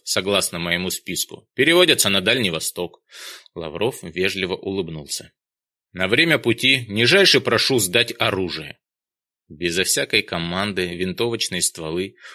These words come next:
увенчанные штыками, колыхнулись в сторону матросов. По обветренным солдатским лицам видно, не колеблясь, тиснут на спуск. Дыбенко выдал матерно-революционную тираду и швырнул маузер на стол.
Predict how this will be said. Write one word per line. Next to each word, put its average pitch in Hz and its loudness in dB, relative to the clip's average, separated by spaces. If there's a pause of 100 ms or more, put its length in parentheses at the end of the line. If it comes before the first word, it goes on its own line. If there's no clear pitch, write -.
(100)
увенчанные 107 2
штыками, 92 -2
колыхнулись 113 -2
в - -2
сторону 107 2
матросов. 95 -4 (440)
По 104 2
обветренным 95 0
солдатским 92 -2
лицам 98 -2
видно, 98 -4
не 104 -6
колеблясь, 135 0
тиснут - -4
на 87 -6
спуск. - -10 (600)
Дыбенко 92 0
выдал 90 0 (100)
матерно-революционную 87 -2
тираду 104 2
и 92 2
швырнул 95 -2
маузер 90 -2
на 85 -6
стол. - -8